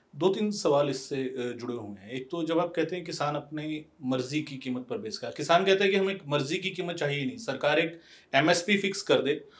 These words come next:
और उसे लीगल कर दे कि इससे कम कोई खरीदेगा ही नहीं। क्योंकि जो छोटी ज़मीन वाला किसान है, देश का अस्सी प्रतिशत किसान ऐसा है जो कम जोत वाला है, जिसके पास उतने बड़े खेत नहीं हैं, उसकी अपनी मर्जी कहाँ तक चलती है,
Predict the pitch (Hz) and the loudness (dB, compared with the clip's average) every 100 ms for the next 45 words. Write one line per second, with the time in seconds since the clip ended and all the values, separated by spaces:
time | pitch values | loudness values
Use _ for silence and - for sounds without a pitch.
0 | - 131 147 170 170 170 - 127 139 190 | -4 0 2 4 2 0 -4 0 4 12
1 | 220 220 131 127 139 - 180 180 - 214 | 12 12 6 4 -2 -4 -6 -2 8 8
2 | 214 208 220 208 156 160 175 147 123 104 | 8 2 0 6 6 8 8 8 6 -4
3 | - _ - - 143 196 208 202 131 151 | -10 _ -20 -10 -4 2 2 2 -2 2
4 | 190 - 151 202 202 165 135 151 151 151 | 2 4 2 4 2 2 2 4 4 4
5 | 135 127 123 123 104 110 139 139 156 156 | 2 2 -2 -4 -6 -4 -4 2 4 4
6 | 190 170 135 156 151 - 151 139 127 120 | 2 0 0 0 -2 -4 0 0 0 0
7 | 123 123 - - - 120 151 151 175 175 | -2 -2 -6 -20 -14 0 0 8 10 10
8 | 185 147 147 127 113 107 110 117 - 131 | 6 4 2 4 0 2 0 -2 -2 2
9 | 135 135 143 139 117 135 135 131 131 127 | 2 0 -6 -2 0 0 0 0 0 0
10 | 127 104 95 _ _ _ _ - 185 - | 0 -2 -10 _ _ _ _ 2 2 2
11 | 220 226 226 - 220 214 190 - 185 165 | -4 -2 -2 2 4 6 6 4 2 4
12 | 156 139 - 104 104 95 | 4 2 0 -8 -8 -16